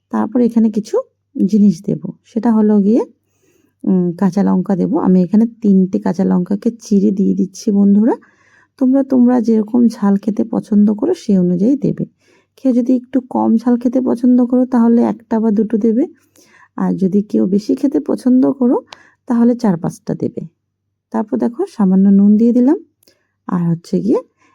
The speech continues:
এক চামচ ছোট চামচ দিয়ে হলুদের গুঁড়ো দিয়ে দেব। দিয়ে তারপরে কি করব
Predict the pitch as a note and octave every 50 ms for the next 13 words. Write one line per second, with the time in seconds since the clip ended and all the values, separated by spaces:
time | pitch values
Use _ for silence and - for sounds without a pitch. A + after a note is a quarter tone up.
0 | _ _ - - F3 E3 - _ - G3 F#3 G3 C#4 A4+ A4+ _ - - _ _
1 | _ _ _ _ _ _ - - - G3 - - F3+ E3+ E3+ F3 E3 E3 - -
2 | - G4 - - - - G3 F3+ F3 E3 E3+ F#3 F3+ D#3+ D3+ - E3 E3 D#3+ D3+
3 | D#3 D#3 D3+ - D3+ D3 D#3 - - - _ _ _ _ _ _ - A3 - F3
4 | F#3 G#3+ A3 B3+ D#4 D4+ C4+ G#3+ F#3+ F#3 F#3+ G3 G3+ G3 F#3+ - G3+ G3 - G#3
5 | G3